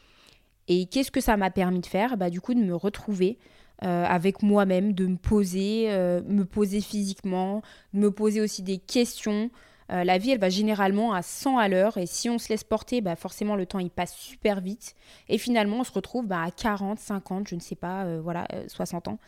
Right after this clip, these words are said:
sans avoir vu, bah, du coup, les années passées et en vivant dans, dans les regrets.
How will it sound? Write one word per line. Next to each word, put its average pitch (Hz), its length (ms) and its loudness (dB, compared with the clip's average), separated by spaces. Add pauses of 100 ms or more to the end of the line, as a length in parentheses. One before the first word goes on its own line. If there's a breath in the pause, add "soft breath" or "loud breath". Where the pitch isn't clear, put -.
(320 loud breath)
sans 226 240 2
avoir 202 240 6
vu, 220 220 -2
bah, 190 120 2
du 170 100 -8
coup, - 140 -4
les 196 160 0
années 185 180 -2
passées 196 460 0
et 185 160 2
en 175 80 0
vivant 185 260 -4
dans, 190 160 -2
dans 180 420 0
les 220 120 4
regrets. 170 320 -2